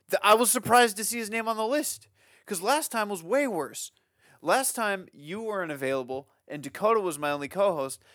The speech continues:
and so I get on Zoom with the guy, and then Dakota, like, comes in, in the middle of us talking,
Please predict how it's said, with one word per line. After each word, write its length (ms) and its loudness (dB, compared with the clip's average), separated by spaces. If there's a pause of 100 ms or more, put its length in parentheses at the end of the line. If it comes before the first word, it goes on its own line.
(160)
and 140 -10
so 160 0
I 120 -2
get 160 0
on 200 2
Zoom 340 -2
with 140 -4
the 80 -4
guy, 340 0 (240)
and 100 -10
then 120 -6
Dakota, 360 -4
like, 260 -2
comes 440 -8
in, 380 -8
in 140 -8
the 60 -6
middle 320 2
of 120 0
us 180 -2
talking, 520 -4